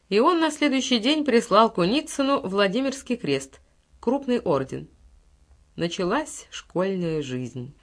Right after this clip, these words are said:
Через год вот какие официальные характеристики давали мальчику Пушкину преподаватели и надзиратели. Имеет более блистательные, нежели основательные дарования, более пылкий и тонкий, нежели глубокий ум. Прилежание его к учению посредственно,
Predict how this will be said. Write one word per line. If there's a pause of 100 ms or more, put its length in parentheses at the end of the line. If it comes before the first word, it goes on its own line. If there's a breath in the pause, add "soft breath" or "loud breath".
(160)
Через
год
вот
какие
официальные
характеристики
давали
мальчику
Пушкину
преподаватели
и
надзиратели. (460 soft breath)
Имеет
более
блистательные,
нежели
основательные
дарования, (340 loud breath)
более
пылкий
и
тонкий,
нежели
глубокий
ум. (360 loud breath)
Прилежание
его
к
учению
посредственно,